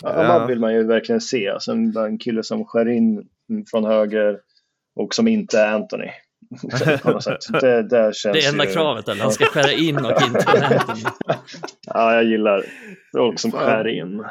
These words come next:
Speaker 1: Det
Speaker 3: <laughs> Ja, eller hur?
Speaker 1: det
Speaker 3: Speciellt vänsterfötter.
Speaker 1: det
Speaker 3: Det är
Speaker 1: är
Speaker 3: någonting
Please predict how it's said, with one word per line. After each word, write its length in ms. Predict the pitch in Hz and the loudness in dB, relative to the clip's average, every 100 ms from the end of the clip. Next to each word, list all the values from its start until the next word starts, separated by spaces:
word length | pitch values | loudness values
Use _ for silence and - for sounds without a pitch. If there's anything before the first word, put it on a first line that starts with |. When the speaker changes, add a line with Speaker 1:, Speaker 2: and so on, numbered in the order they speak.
| - - | -14 -2
Speaker 1:
Det 240 | 131 131 - | 4 4 2
Speaker 3:
<laughs> 160 | 156 | -6
Ja, 140 | - - _ _ - | -6 -8 _ _ -6
eller 140 | 127 139 | 2 4
hur? 60 | |
Speaker 1:
det 60 | 135 | 4
Speaker 3:
Speciellt 340 | - 135 151 | 0 -2 -2
vänsterfötter. 720 | 147 147 139 113 104 - - _ - | 0 -4 -6 -12 -12 -18 -20 _ -6
Speaker 1:
det 60 | 135 | 0
Speaker 3:
Det 60 | 131 | 2
är 40 | |
Speaker 1:
är 40 | 131 | 4
Speaker 3:
någonting 260 | 165 143 | 4 4